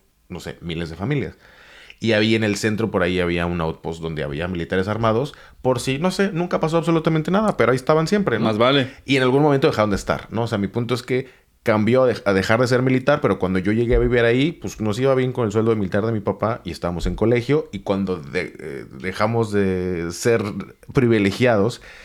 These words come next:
Speaker 1: y tuvimos que ir a la escuela pública, era la escuela que estaba dentro de la unidad militar.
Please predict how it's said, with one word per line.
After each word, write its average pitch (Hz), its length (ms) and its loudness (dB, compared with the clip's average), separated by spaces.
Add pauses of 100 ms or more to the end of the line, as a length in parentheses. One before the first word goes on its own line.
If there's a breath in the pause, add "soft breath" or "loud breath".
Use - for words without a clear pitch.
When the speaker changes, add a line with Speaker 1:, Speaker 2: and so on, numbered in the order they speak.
(280 loud breath)
Speaker 1:
y 104 140 0
tuvimos 110 360 0
que 113 100 2
ir 113 80 4
a - 20 2
la 104 80 2
escuela 107 320 0
pública, 123 580 0
era 113 120 2
la 117 60 2
escuela 113 240 -2
que - 60 -12
estaba - 320 -2 (160)
dentro 113 320 4
de 117 80 4
la 90 80 2
unidad 80 200 -2
militar. 85 420 -4